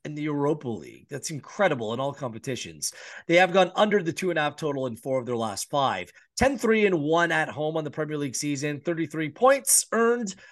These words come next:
Only Arsenal and City have more. Twenty-five goals for, eight conceded. And the eight against is the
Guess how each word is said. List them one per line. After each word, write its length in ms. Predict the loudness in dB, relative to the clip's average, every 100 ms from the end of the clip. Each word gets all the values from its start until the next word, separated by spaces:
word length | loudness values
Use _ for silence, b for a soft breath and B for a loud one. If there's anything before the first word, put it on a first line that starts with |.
| B _ -2
Only 380 | 0 -2 -4 -2
Arsenal 460 | -2 -2 -2 -4
and 160 | -6 -4
City 360 | -2 0 -2
have 420 | -4 -2 -2 -4 -4
more. 500 | 0 2 0 -4 B B _
Twenty-five 920 | -2 0 -6 -8 0 4 4 4 2
goals 300 | -4 -4 -6
for, 380 | -6 -2 -2 -4
eight 280 | -6 -8 -10
conceded. 680 | -8 -6 -6 -4 -4 -6 B B B
And 120 | -6
the 100 | -2
eight 160 | 2 2
against 400 | 4 2 2 0
is 160 | -2
the 140 | -2